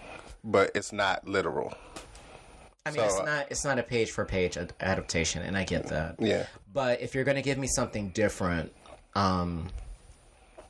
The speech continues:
Speaker 2: you have all of your characters for the most part, except for Spider-Man, um, as far as what Marvel owns. So, I don't know. I just feel like Robert Downey Junior was tired. Chris Evans was tired.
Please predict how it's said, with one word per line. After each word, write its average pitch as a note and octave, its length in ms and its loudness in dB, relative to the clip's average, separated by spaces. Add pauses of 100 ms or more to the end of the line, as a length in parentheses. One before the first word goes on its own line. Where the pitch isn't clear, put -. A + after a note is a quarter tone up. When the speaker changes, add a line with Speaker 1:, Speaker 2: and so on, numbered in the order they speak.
(140)
Speaker 2:
you B2+ 200 -2
have A#2 400 2
all G#2+ 280 0
of G2+ 80 -4
your G2 100 -4
characters G2 480 0
for F2+ 140 -2
the F2+ 80 0
most F2 200 0
part, D2 140 0
except - 280 0
for E2+ 60 -8
Spider-Man, E2 520 -2 (720)
um, F#2+ 240 0
as F#2 120 0
far F2+ 260 2
as - 280 -2 (1120)
what A#2+ 200 4
Marvel G#2 380 -2
owns. G#2 560 -2 (100)
So, G#2 680 -2 (600)
I E3+ 120 -2
don't G3 120 0
know. A#2 400 -4
I C3 120 4
just C3+ 260 -2
feel D3 200 4
like B2+ 280 0 (140)
Robert A#2 300 4
Downey B2+ 240 0
Junior A#2+ 240 0
was A#2+ 120 2
tired. F2+ 460 -2
Chris - 220 0
Evans G2 280 0
was G2 100 -4
tired. F2+ 540 0